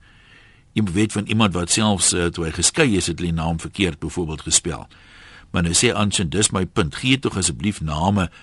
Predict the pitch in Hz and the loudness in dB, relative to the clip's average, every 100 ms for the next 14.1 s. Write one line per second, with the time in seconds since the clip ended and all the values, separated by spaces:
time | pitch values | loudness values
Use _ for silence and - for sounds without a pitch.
0 | - - 92 85 87 76 71 104 - 98 | -20 -8 -6 -4 -4 -2 2 2 2 0
1 | - 80 - 82 95 80 71 65 - - | 2 2 2 0 0 0 -2 -6 -12 -20
2 | _ - - - 87 90 127 113 101 92 | _ -20 -20 -6 0 2 4 4 2 2
3 | 87 73 69 87 - 139 110 - 98 104 | 0 -2 -6 -4 0 2 2 0 0 0
4 | 92 82 73 71 82 113 135 120 - - | -2 -4 -4 -6 -2 0 0 -2 -6 -20
5 | - - - 101 82 73 95 92 - 95 | -20 -8 -2 0 0 -2 0 0 0 0
6 | 92 76 76 - 117 131 117 95 82 87 | -2 -4 -4 -6 -2 0 2 2 0 0
7 | 101 110 107 113 110 107 92 98 - 101 | 0 -2 -2 -2 -2 -2 -2 -4 -4 -4
8 | 104 98 117 113 85 85 101 - - - | -4 -4 -2 -2 0 -2 -2 -6 -18 -20
9 | - - 82 - 110 101 87 85 - 98 | -14 -8 -6 0 0 0 -2 0 0 0
10 | 78 71 90 92 85 78 76 101 110 82 | -2 -4 -2 -2 -2 -4 -4 -2 0 -2
11 | 82 82 85 85 85 82 139 123 90 - | -2 -4 -2 -4 -2 2 4 4 2 0
12 | 127 113 - 85 67 57 - - - - | 0 0 0 -4 -8 -12 -18 -20 -20 -20
13 | - - - 156 110 120 104 101 196 - | -20 -10 2 2 6 4 4 4 4 4